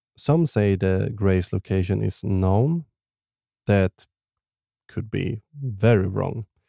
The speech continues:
Digging up a grave in a cemetery where people are still mourning could, for quite obvious reason, upset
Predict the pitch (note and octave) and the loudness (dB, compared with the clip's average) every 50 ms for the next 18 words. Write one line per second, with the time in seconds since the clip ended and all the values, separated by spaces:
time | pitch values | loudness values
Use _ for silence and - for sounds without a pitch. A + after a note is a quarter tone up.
0 | _ _ _ _ _ _ - G#2 G#2 G#2 F#2+ - G2 G2 G2+ G#2 G#2+ G#2 G2+ G2+ | _ _ _ _ _ _ 2 4 4 4 4 2 2 2 4 4 6 6 4 4
1 | G2+ - - - G2 F#2+ G2 F#2 - - G#2+ G#2 G#2 G2 - - - G2+ F#2+ F#2+ | 2 0 -2 -6 -4 -2 -2 -2 -2 0 0 2 2 2 0 0 0 2 2 2
2 | F#2 F#2 F#2+ F#2 F#2 - - - G2+ F#2+ - - G2+ F#2+ - - - G2 F#2+ F#2+ | 2 2 2 2 0 -2 -4 -4 -4 -4 -2 -2 -2 -4 -2 -2 -2 -2 0 2
3 | F#2+ G#2+ A2+ A#2+ A#2 A#2 A#2 A2+ A2+ A2 - _ _ - B2+ C3 B2+ A#2 - - | 2 4 4 4 4 4 2 2 2 0 -4 _ _ 0 0 2 2 0 -4 -14
4 | - - _ _ _ _ _ _ _ _ - - - - - - _ _ _ - | -18 -20 _ _ _ _ _ _ _ _ -20 -20 -20 -20 -20 -20 _ _ _ -8
5 | - - E3 D#3 D#3 D3+ D3 C#3 B2 - - D3+ C#3+ C3+ - - - D3+ F#3+ A#3 | -2 2 4 4 6 6 4 4 0 -2 -4 -4 -2 -4 -4 -4 -2 -2 0 2
6 | A#3+ F#3 - - - G#2+ G#2+ G#2 G2 - G#2+ G#2 - - A2+ G#2 - - - A#2 | 2 0 0 0 0 2 2 2 2 2 0 0 0 0 -2 -4 -4 -2 -2 0
7 | A2+ | 0